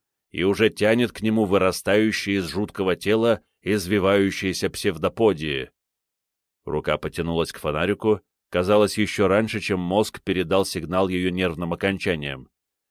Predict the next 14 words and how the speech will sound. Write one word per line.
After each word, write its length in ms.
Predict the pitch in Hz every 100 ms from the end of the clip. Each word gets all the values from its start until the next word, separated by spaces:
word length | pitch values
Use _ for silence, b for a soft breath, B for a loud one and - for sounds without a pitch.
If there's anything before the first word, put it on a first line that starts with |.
| _ _ _
Свет 360 | - 90 127
луча 340 | 127 127 131 131
заставил 520 | 110 - 117 110 101
Васюту 440 | 95 90 123 113
на 140 | 98 92
пару 240 | 98 98
мгновений 500 | 90 85 92 95 90
зажмуриться, 840 | 80 82 71 92 107 - 110 104 - _ _ _ _ _
а 180 | 65 69
когда 320 | 87 87 98
он 100 | 95
снова 320 | - 101 92
открыл 360 | 85 95 92 78
глаза, 480 | 78 71 92 104